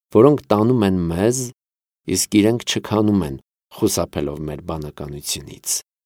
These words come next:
Բայց այդ բոլորից զատ այստեղ կար նաև խորհրդավոր թափանցում Մարկի ճակատագրի մեջ։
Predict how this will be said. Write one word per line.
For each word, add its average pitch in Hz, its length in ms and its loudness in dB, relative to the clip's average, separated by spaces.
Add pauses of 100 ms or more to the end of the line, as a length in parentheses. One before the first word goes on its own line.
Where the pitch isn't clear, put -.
(800)
Բայց 95 220 0
այդ 104 200 2
բոլորից 107 680 6 (100)
զատ 131 320 4
այստեղ 139 400 2
կար 107 280 2
նաև 104 420 0
խորհրդավոր 104 680 0
թափանցում 107 840 -2
Մարկի 80 400 -8
ճակատագրի 82 640 -6
մեջ։ 73 280 -6